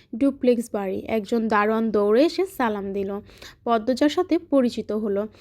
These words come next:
এরপর আসে একজন মধ্যবয়স্ক নারী। তিনি বোধহয় এই বাড়ির কাজের লোক। সবাই একসাথে বাড়ির ভেতর ঢুকলো। পদ্মজা তার নতুন বাড়ি মন দিয়ে দেখছে।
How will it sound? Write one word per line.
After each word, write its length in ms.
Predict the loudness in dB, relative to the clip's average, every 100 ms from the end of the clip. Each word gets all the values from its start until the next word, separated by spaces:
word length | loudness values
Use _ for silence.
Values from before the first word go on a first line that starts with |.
| -20 -8
এরপর 380 | -6 -4 0 2
আসে 240 | 2 -2
একজন 580 | -4 -6 _ -6 -2 -2 -2
মধ্যবয়স্ক 800 | -4 -2 0 2 2 -2 -2 -2 -2 -2
নারী। 400 | -2 -2 -4 -10 -14 -20 -20 -8 2
তিনি 280 | 4 6
বোধহয় 440 | 4 2 2 0 0
এই 140 | 0 0
বাড়ির 280 | 2 0 0
কাজের 320 | -2 -2 -4
লোক। 260 | -2 -2 -4 -10 _ -20 -20 -20 _
সবাই 400 | 2 4 4 2
একসাথে 440 | 0 -2 0 2
বাড়ির 320 | 2 4 2
ভেতর 340 | 2 0 0 0
ঢুকলো। 400 | 0 0 -2 -2
পদ্মজা 380 | -2 -2 -2 -2
তার 160 | -2 -2
নতুন 420 | -2 0 -2 2
বাড়ি 280 | 2 4 2
মন 340 | 2 0 0
দিয়ে 200 | 2 4
দেখছে। 600 | 4 2 -2 -10 -8 -8